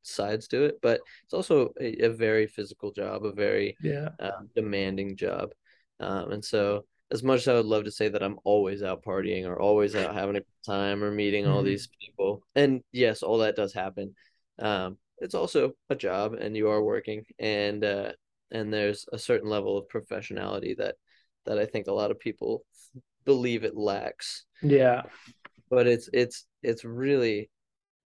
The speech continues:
Speaker 1: it, to the people that are interested in it, I would say don't let that deter you either, because it's, it's a job that sometimes you'll sit back and go,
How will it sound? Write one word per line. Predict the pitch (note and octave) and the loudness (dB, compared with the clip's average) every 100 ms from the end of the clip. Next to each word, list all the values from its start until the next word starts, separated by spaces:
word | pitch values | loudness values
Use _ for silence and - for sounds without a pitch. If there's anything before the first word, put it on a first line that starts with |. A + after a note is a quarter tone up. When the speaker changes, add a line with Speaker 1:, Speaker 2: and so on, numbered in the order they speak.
| _ _ | _ _
Speaker 1:
it, | A#2 A2 G#2+ - _ _ - | -4 -2 -4 -10 _ _ -8
to | B2+ | -6
the | A2 | -6
people | - C3 A#2 | -6 -2 -2
that | G2+ | -2
are | E2 G2+ | 0 2
interested | G#2 G#2 G#2 - G2+ | 0 -2 -10 -8 -6
in | G2 | -4
it, | G2 G2 | -6 -6
I | G2+ | -4
would | G2+ G2+ | -2 -4
say | - G2+ | -2 -2
don't | G2 G2+ F#2+ | 0 -2 -2
let | G2 F#2+ | -2 -4
that | G2 - | -6 -6
deter | - - - G2+ | -8 -12 -6 -4
you | G2 G2 | -2 -4
either, | G2 G#2 G2 G2+ - | -4 -6 -4 -6 -8
because | - G2+ - G2 - - _ _ | -14 -8 -6 -6 -12 -18 _ _
it's, | - G#2 - | -10 -10 -10
it's | - C#3+ _ _ _ _ _ _ _ _ _ - | -12 -14 _ _ _ _ _ _ _ _ _ -6
a | |
job | A#2+ B2 A#2+ A#2 | -2 2 4 4
that | G#2+ G2 | 0 0
sometimes | - A2+ B2 A2 G#2+ | -2 -6 -4 -6 -6
you'll | G2+ G2 | -6 -8
sit | - G#2+ F2 | -2 -2 0
back | G2 G2 | 0 0
and | F#2+ F#2+ | -2 -4
go, | F#2 F#2 | -2 -2